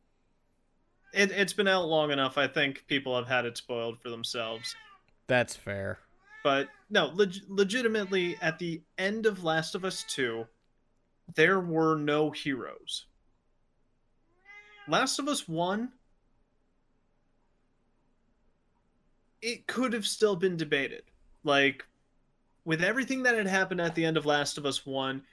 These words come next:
Speaker 1: you could still consider Joel to be kind of a hero.
Speaker 2: I'd, s-, I'd call him more of an anti-hero, but
Speaker 1: he, he was a man that did what he,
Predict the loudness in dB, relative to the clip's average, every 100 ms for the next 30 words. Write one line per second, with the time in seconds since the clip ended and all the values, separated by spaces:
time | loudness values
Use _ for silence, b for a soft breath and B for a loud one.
0 | b -6 -2 -2 -2 -2 -2 -2 -2 -4
1 | -2 0 2 0 -4 -8 -16 _ _ -20
2 | _ _ _ _ _ _ -8 0 4 4
3 | 2 -4 -8 -14 _ _ _ _ _ _
4 | _ _ _ -4 -4 0 -2 -2 -2 -2
5 | -2 -4 -4 -4 -4 -6 -10 _ _ _
6 | _ 0 0 0 2 2 4 4 4 4
7 | 2 2 0 0 0 0 -4 -4 -4 -4
8 | -4 -4 -4 -6 -8 _ _ _ _ _
9 | -6 0 0 0 -2 -2 0 0 0 0
10 | 2 0